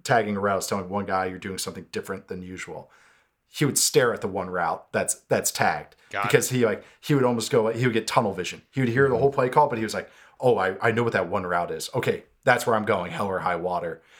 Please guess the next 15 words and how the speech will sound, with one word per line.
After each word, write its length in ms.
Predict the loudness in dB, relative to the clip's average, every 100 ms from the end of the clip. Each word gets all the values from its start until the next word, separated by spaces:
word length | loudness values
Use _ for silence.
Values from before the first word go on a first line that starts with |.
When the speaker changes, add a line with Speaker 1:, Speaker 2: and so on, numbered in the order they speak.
| _ -2
Speaker 1:
And 100 | 0
then 80 |
he 100 | 2 0
would 80 |
get 120 | 2 0
himself 300 | 0 -4 -4
in 80 | -6
this 100 | -4
trouble, 360 | 0 2 0
and, 160 | -6 -6
and 140 | -6
his 160 | -6 -8
feet 300 | -4 -2 -2
would 100 | 2
go, 460 | 4 4 2 -4